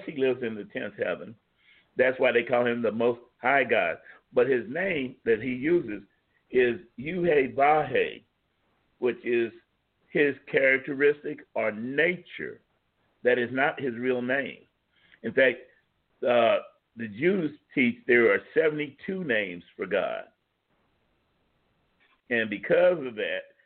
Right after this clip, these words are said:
that's why people are confused. But it's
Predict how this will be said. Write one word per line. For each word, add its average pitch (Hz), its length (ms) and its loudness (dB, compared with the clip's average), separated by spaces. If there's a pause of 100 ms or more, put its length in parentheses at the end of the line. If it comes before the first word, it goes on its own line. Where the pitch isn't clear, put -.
(120)
that's 131 200 -2
why 127 160 0
people 120 340 -6
are 110 100 -2
confused. 110 760 -12 (560)
But 127 140 2
it's 117 120 -6